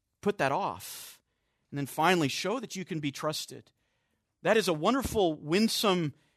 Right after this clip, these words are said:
and evangelistic opportunity that you have, that regardless of your kind of work that you do, it can be redeemed for the sake of evangelism.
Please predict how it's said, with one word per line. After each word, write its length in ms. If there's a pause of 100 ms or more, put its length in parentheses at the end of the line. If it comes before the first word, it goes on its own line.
(120)
and 120
evangelistic 840
opportunity 580
that 220
you 100
have, 420
that 200
regardless 680
of 160
your 140
kind 440
of 140
work 380 (260)
that 200
you 120
do, 180
it 140
can 280
be 180
redeemed 480
for 100
the 80
sake 380
of 140 (200)
evangelism. 840